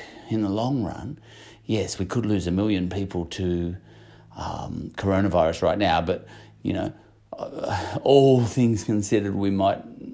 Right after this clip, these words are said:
it might only be a thousand, and it possibly could be none." Right, let's balance that up against what are the risks of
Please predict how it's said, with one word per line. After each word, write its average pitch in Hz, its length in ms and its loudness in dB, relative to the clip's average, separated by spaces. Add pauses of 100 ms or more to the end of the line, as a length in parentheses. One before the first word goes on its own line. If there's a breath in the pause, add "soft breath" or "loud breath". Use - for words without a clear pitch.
(540)
it - 140 -10
might 95 240 4
only 98 160 0
be 87 140 -2
a 90 40 -2
thousand, 90 720 -2 (640 soft breath)
and 104 120 2
it - 200 -2
possibly 110 500 2
could - 160 -6
be 82 320 -4 (160)
none." 90 580 0 (1000 soft breath)
Right, 104 220 6
let's 135 160 0
balance 135 340 6
that 110 180 2
up 135 200 -6
against 98 500 -6
what 131 420 4 (680 soft breath)
are 101 180 2
the 98 140 0
risks 101 840 -4 (460 loud breath)
of 98 140 -4